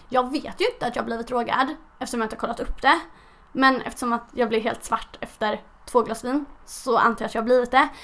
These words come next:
Men du vet, det var också så här, men gud, hur mycket drack jag egentligen? Kanske att jag blev jättefull och gick med på det, men jag glömde bort. Alltså, du vet, så här, och jag vet ju att det inte är så. Men du vet, där och då så var jag så här, nej men gud, aj, vad fan är detta? Och typ så här, också att jag visste att det var den här tjejens kompis. Jag tänkte så här, nej men han kan ju inte, fast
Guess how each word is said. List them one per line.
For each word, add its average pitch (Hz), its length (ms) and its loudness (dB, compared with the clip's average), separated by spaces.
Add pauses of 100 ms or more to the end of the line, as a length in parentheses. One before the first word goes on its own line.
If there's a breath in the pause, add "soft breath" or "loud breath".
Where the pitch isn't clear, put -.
(180 loud breath)
Men 277 120 0
du 285 60 4
vet, 285 100 -8
det 285 60 -6
var 277 60 -2
också 285 260 -2
så 277 80 0
här, 247 80 6
men 240 140 -2
gud, 240 180 -4
hur 247 140 -4
mycket 240 280 -4
drack - 220 -8
jag - 60 -14
egentligen? 226 300 -2
Kanske 240 180 -6
att 233 80 -6
jag 220 100 -2
blev 214 220 -4
jättefull 240 480 -6
och 214 60 0
gick 202 260 -10
med 269 260 -2
på 233 140 0
det, 226 80 -2
men 220 160 -2
jag 220 160 -4
glömde 220 160 -4
bort. - 160 -4
Alltså, 285 120 0
du 269 60 -6
vet, 254 100 -6
så - 60 2
här, - 100 -2
och 226 100 0
jag 226 180 2
vet 220 280 -4
ju 226 40 -4
att 226 60 -8
det 233 60 -6
inte 214 120 -4
är 208 180 8
så. - 240 2 (360 loud breath)
Men 254 140 2
du 269 60 6
vet, 247 240 2
där 226 280 12
och 226 60 2
då 214 260 0
så 269 120 -2
var 254 40 4
jag 233 80 2
så 233 80 0
här, 220 60 0
nej 220 100 -2
men 214 80 -2
gud, 214 160 -6
aj, 220 180 -6 (120)
vad - 120 -12
fan 220 200 -6
är 220 40 -8
detta? - 260 -6
Och 240 100 -4
typ 262 160 -4
så 226 80 -2
här, 240 140 -4 (380 loud breath)
också 302 260 0
att - 120 -4
jag 233 60 2
visste 277 340 -4
att 214 80 -4
det 269 60 -4
var 302 100 6
den 233 100 0
här 214 80 -4
tjejens 208 540 -6
kompis. 285 540 -4
Jag 285 60 -6
tänkte 233 160 -2
så 233 60 0
här, 233 40 -2
nej 233 100 0
men 226 80 0
han 220 140 -8
kan 247 120 -6
ju 254 60 -4
inte, - 160 -4 (440)
fast 240 200 -6